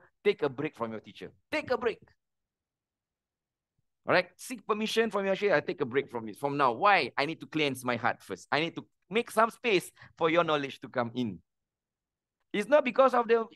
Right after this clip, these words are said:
teacher's problem. It's not the teacher's problem. It's our own challenge to actually remove, to make some space for the teacher's knowledge to come in. And also, feel free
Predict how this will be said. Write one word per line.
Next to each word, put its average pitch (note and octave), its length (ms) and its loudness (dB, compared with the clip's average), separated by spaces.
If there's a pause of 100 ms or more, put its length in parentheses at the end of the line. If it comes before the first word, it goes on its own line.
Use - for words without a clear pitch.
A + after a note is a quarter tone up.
(140)
teacher's A#3+ 300 -4
problem. G#3+ 540 -4
It's F#3+ 140 -10
not A#3+ 100 -4
the A3 60 -8
teacher's G#3+ 300 -10
problem. G3 380 -4
It's G3 220 -6
our F#3 280 4
own G3+ 260 -2 (420)
challenge A#3 600 0 (480)
to E3+ 80 -8
actually F3+ 220 -8
remove, D#3 360 -12 (100)
to - 140 -20
make F3 140 -10
some D#3 160 -2
space E3+ 280 -4
for C#3+ 200 0 (260)
the C#3+ 60 -6
teacher's - 420 -8
knowledge C3+ 260 -2
to C3 80 -10
come B2 220 0
in. A2 200 -6 (680)
And D3+ 280 0
also, A3+ 720 2 (380)
feel B3+ 260 -4
free G#3 500 -10